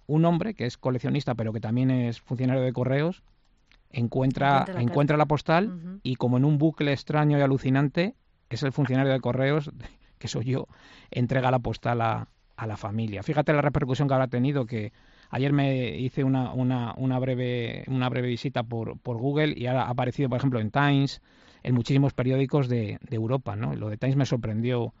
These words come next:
Speaker 1: me, me alucinó, ¿no? Eh, donde se explicaba to-, toda, todo el proceso como algo realmente, eh, increíble, ¿no? Que ochenta años después esta familia haya tenido una comunicación. Es como si Tomás hubiera estado por, yo siempre digo, en alguna nube, en el éter, o viajando en, en, en algún lugar, y hasta, como dice,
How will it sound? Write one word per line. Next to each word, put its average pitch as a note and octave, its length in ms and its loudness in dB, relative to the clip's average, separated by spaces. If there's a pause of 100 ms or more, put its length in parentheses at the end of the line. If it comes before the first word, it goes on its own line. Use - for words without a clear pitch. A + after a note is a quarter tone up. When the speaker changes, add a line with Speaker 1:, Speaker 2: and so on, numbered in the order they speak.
(240)
Speaker 1:
me, A2+ 220 -4
me G#2+ 80 -4
alucinó, A#2 480 0
¿no? C#3+ 300 -4
Eh, G#2+ 260 -8
donde G2+ 220 -6
se G#2 100 -10
explicaba B2 520 -2
to-, G#2 220 -6
toda, A#2 440 -6
todo B2+ 180 -4
el A#2+ 60 -4
proceso - 420 -4
como A2+ 300 0
algo C3 220 0
realmente, B2 540 0
eh, A2+ 260 -2
increíble, A#2 580 -2
¿no? C3 180 -4 (420)
Que - 100 -10
ochenta C3 260 0
años C3 180 2
después C3+ 540 -2
esta - 240 -6
familia C3 560 0 (380)
haya A#2+ 200 -2
tenido A#2+ 240 2
una A#2+ 100 0
comunicación. A#2 600 -2
Es B2 80 -4
como C3+ 240 0
si C3 140 -2
Tomás C3+ 520 0 (680)
hubiera C#3+ 360 -2
estado C#3+ 340 -2
por, B2+ 400 -2
yo B2 160 -4
siempre C3+ 240 -2
digo, B2+ 180 -2
en A#2 80 0
alguna A#2+ 300 2
nube, D3 280 2
en B2 100 4
el A#2+ 120 0
éter, A#2+ 360 -2
o A2+ 80 -4
viajando C#3 380 0
en, C3+ 60 2
en, A#2 340 -2
en A2+ 200 -4
algún C3+ 220 0
lugar, C#3 400 0
y - 100 -8
hasta, A2 240 -8
como G#2+ 160 -4
dice, - 180 -4